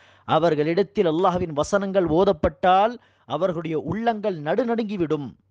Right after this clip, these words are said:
அத்தகைய ஒரு இதைதான் இர்பாத் பின் சாரியா அவர்கள் குறிப்பிடுகிறார்கள். அத்தகைய ஒரு நிலைமையில்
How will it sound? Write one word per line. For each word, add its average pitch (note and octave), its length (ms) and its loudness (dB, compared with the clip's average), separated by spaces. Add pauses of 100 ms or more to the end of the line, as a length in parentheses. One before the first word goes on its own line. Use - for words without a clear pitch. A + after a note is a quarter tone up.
(420)
அத்தகைய A3+ 480 0
ஒரு F#3 200 2 (500)
இதைதான் G3+ 500 2 (380)
இர்பாத் G3 440 2
பின் F3 160 -4 (100)
சாரியா A#3 440 2
அவர்கள் F3 300 -4
குறிப்பிடுகிறார்கள். B2+ 680 -6 (100)
அத்தகைய A#3 540 0
ஒரு G3 240 2
நிலைமையில் G#3 580 0